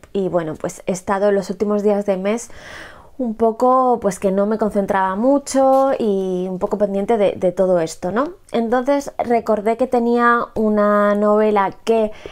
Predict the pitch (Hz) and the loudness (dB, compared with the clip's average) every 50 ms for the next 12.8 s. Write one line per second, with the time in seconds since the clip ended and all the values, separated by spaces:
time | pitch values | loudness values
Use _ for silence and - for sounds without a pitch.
0 | - - - 214 214 208 208 208 214 208 214 214 214 214 208 202 202 202 208 208 | -20 -8 -2 2 2 4 4 2 2 0 2 2 2 2 2 2 2 0 -2 0
1 | - 214 202 202 196 202 190 - - 208 190 202 196 196 190 190 - - - - | 0 2 2 2 2 0 0 0 -2 0 0 2 2 2 2 0 0 -4 -6 -8
2 | 208 190 202 208 202 - 208 196 196 190 196 214 214 220 220 220 220 233 233 220 | -8 -2 0 0 0 0 0 -2 -2 -2 0 0 0 0 0 -2 -2 -2 -2 -2
3 | 208 196 196 - 196 - 190 190 202 214 226 - - 214 208 - 208 202 196 196 | -2 -2 -4 -4 -4 -4 -4 -2 -2 -2 -4 -4 -6 -10 -4 -2 -2 -2 -2 -2
4 | 190 196 190 190 185 185 185 196 196 - 208 190 185 185 185 202 214 226 220 - | -2 0 0 2 2 2 0 -2 -2 -4 -4 -4 -2 -2 0 0 0 0 0 -2
5 | 220 202 196 - 202 190 - - - 196 190 - - 220 208 214 214 - 208 202 | -2 -2 -2 -2 -2 -2 -2 -2 -4 -6 -6 -4 -4 -2 -2 -2 -2 -4 -4 -4
6 | 196 175 190 196 202 208 202 190 180 180 180 190 180 - 190 185 220 214 208 196 | -2 0 0 0 0 0 0 -2 -4 -4 -6 -8 -8 -8 -6 -4 -4 -4 -4 -6
7 | 196 190 202 190 185 185 185 180 180 180 180 180 175 175 175 175 175 175 185 196 | -4 -4 -4 -4 -2 -2 -2 -2 -2 -2 -4 -4 -4 -6 -6 -6 -6 -4 -2 -2
8 | 262 320 415 - _ - - - - - - - - - - _ _ 269 262 254 | -2 -4 -8 -12 _ -20 -20 -20 -20 -20 -20 -20 -20 -20 -20 _ _ 2 2 2
9 | - - 233 233 214 - 233 220 208 196 - - 214 208 208 247 262 311 - - | 2 0 -2 -4 -2 -2 0 0 0 -2 -2 0 0 0 2 2 0 -2 -2 -8
10 | - - - - - - - 233 226 247 233 233 247 254 247 220 240 254 262 - | -16 -20 -20 -18 -6 -2 -2 0 0 0 0 2 4 2 4 4 4 2 2 0
11 | 240 233 220 214 208 196 220 202 - 240 247 - - 226 214 214 - - 214 208 | 0 0 2 2 2 2 0 2 2 0 0 0 0 0 0 0 0 -2 -2 0
12 | 214 226 233 233 240 - - - 220 214 220 226 240 247 240 | 2 4 4 4 2 2 -2 -6 0 2 2 2 2 2 -2